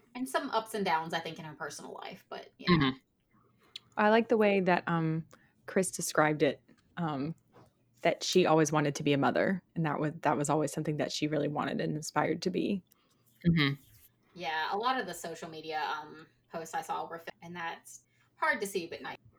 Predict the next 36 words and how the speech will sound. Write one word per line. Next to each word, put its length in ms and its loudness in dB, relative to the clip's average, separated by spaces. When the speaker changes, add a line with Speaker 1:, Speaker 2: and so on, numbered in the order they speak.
Speaker 3:
Yeah. 280 0
Speaker 2:
Yeah, 580 6
it's 180 2
f-, 200 -14
it's 240 0
interesting 680 4
looking 360 2
at 140 -2
the 200 0
privacy 1160 2
issues 600 4
of, 320 -2
you 120 0
know, 140 2
this 240 0
kid 440 2
gets 220 0
blasted 420 2
across 380 4
social 260 0
media 500 0
because 260 0
of 100 0
this, 220 2
but 140 -4
at 80 -8
the 60 -2
same 220 -2
time, 240 -2
it 80 -8
is, 320 0
it 60 4
is 120 6
nice 340 0
to 120 0
see 580 2